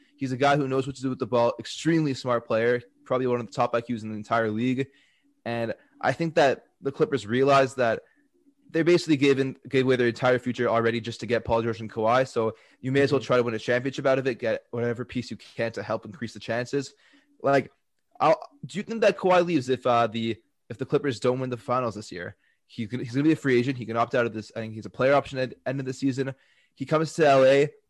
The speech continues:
Speaker 1: It's, you know, failed attempt after failed attempt. Do you think he looks elsewhere to, to get a championship? Maybe he goes to the Lakers, stays, stays in L A, maybe goes somewhere else.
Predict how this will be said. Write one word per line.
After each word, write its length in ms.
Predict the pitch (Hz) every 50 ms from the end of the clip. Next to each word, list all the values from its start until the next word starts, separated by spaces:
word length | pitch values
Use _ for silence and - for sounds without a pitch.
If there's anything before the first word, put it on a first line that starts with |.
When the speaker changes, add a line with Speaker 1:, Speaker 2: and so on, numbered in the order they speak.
| _ _ _ _ -
Speaker 1:
It's, 240 | 113 - - - -
you 60 | 127
know, 140 | 123 120 117
failed 340 | 117 - 147 143 147 143 143
attempt 280 | 135 - 143 131 127
after 200 | 131 120 117 117
failed 300 | - - 135 127 127 120
attempt. 400 | 117 - - 113 120 127 139 - - _ _ _ _ _
Do 80 | -
you 40 | 123
think 120 | 135 143 139
he 80 | 160
looks 220 | 151 156 151 - 156
elsewhere 320 | 139 151 151 - 147 131
to, 120 | - - - _ _
to 80 | -
get 180 | 120 - 139 131
a 60 | 135
championship? 420 | - - 131 131 151 143 139 135 131
Maybe 220 | 131 135 - 139
he 20 |
goes 240 | 175 - - 180 175
to 80 | - 127
the 180 | 123 120 113 - 117
Lakers, 480 | 117 120 131 139 - 165 151 143 - -
stays, 500 | - - - - 139 135 135 117 - -
stays 240 | - 131 135 143 139
in 80 | 147
L 100 | 135 139
A, 100 | 143 139 131
maybe 180 | 127 127 123 120
goes 160 | 117 117 -
somewhere 220 | - 117 113 113
else. 300 | 120 135 143 139 - -